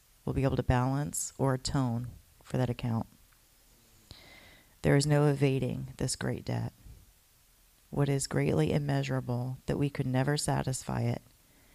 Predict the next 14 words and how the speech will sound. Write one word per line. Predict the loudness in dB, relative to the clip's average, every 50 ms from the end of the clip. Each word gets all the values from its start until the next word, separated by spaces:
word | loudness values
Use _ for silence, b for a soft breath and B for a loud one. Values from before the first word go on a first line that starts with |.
| b b b b b b b
he | 0 2 4 4
had | 6 6 4 2 2
to | -2 -4
pay | 0 0 2 2 2 2
with | 0 0 0
the | 2 2
ultimate | 2 2 2 0 -4 -4 -4 -4
price, | -4 -2 -2 -2 -2 -2 -4 -6 -8 -10 -10 -6
and | -2 -2
it | 0 0
was | 0 -2
a | -2 -2 0
high | 0 0 0
price, | 0 -2 -4 -2 -2 -2 -2 -4 -6 -8 -10